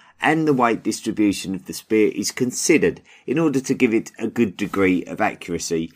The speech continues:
if and when used like a javelin. These spears give us extremely good clues as to the advances in dexterity and cognitive ability of the hominins that used them.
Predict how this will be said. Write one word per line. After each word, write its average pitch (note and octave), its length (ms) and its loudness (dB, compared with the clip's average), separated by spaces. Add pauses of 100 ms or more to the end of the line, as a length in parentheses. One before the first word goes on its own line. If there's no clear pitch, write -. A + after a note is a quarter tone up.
(140)
if D3 220 2
and G#2 160 -2
when F#2 200 -2
used E2 320 0
like D2+ 300 -8
a E2+ 60 -8
javelin. D#2+ 640 -2 (800)
These F#2 340 4
spears B2 560 2
give A#2 240 2
us - 240 -4 (180)
extremely D#3 640 2
good - 320 -2
clues E2+ 500 -2 (160)
as - 160 -2
to A2 120 -2
the G#2 140 2
advances G#2 640 -2
in G2 160 -2
dexterity A#2+ 960 -2 (200)
and F#2 200 -8
cognitive A#2 800 0
ability E2+ 720 -4 (180)
of G#2 160 -8
the A#2 100 -2
hominins E2 640 -6 (180)
that C#2+ 160 -8
used F2 440 0
them. B1 220 -14